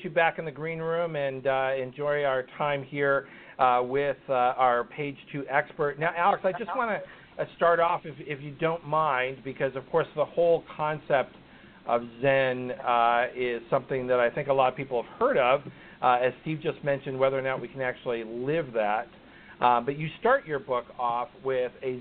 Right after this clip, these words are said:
Zen proverb. So I'm gonna ask you to start off by, uh, helping us understand knowledge is learning something every day.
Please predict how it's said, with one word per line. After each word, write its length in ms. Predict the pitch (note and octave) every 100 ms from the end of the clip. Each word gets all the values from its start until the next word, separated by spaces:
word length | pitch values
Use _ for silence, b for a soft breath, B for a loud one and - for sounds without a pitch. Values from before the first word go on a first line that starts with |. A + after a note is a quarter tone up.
| A#2+
Zen 280 | C#3+ C#3+ -
proverb. 560 | - D3+ C#3+ G#2+ G2+ D3+ - B B B -
So 60 |
I'm 120 | C#3 C#3
gonna 140 | D#3+
ask 340 | D3 D3 C#3 - D3
you 400 | C#3+ D3+ D3+ C3+
to 160 | C3+ -
start 260 | - C3 B2+
off 300 | B2+ B2 A#2 -
by, 440 | B2 A2+ A#2 A#2 A2+ B B -
uh, 260 | A#2 A#2 A#2 -
helping 400 | - D3+ C#3+ C3
us 80 | - -
understand 1000 | C3 B2 A2+ - C#3+ C#3 B2+ G#2+ A2 B2 B B B B
knowledge 540 | B2+ C3+ D3+ G3+ G3+ - D3+
is 160 | D3
learning 500 | C3 C#3+ D3 C#3+ C#3+ -
something 460 | D3 C#3+ D#3 D3+ D#3
every 340 | C3 B2 B2+
day. 560 | A#2+ A#2+ G2+ G2+ A#2